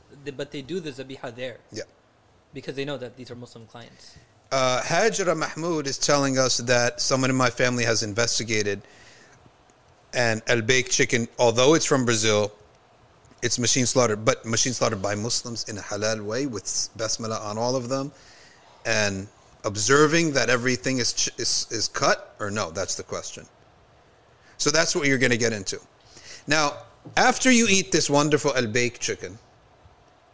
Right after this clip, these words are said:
Speaker 2: and you have the fries and the biscuits and the Coke, you're gonna pass out, okay? <laughs> You're gonna have the best nap ever. And it's not gonna be more than fifteen, twenty minutes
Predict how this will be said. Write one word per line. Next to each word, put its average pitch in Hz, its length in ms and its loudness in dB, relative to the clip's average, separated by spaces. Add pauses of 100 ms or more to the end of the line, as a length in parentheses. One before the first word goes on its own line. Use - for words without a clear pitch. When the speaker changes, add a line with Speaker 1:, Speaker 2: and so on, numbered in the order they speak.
(220)
Speaker 2:
and 127 160 0
you 123 100 4
have 139 200 2
the 135 80 2
fries 110 560 2
and 117 120 2
the 110 60 4
biscuits - 600 0 (180)
and 107 120 2
the 92 40 -2
Coke, - 420 -4 (540)
you're 104 80 -4
gonna 101 100 -2
pass 90 280 -4
out, - 160 -8 (480)
okay? 98 180 -10 (340)
<laughs> - 80 -14 (2250)
You're 143 160 4
gonna 175 140 6
have 131 340 2
the 107 80 -4
best 107 460 -2
nap 107 380 -6
ever. 92 260 -10 (680)
And 113 120 -10
it's 104 120 -8
not 120 160 -4
gonna 127 120 -4
be 117 80 -4
more 113 180 2
than 107 80 -4
fifteen, 104 320 -6
twenty 95 240 -6
minutes 92 340 -10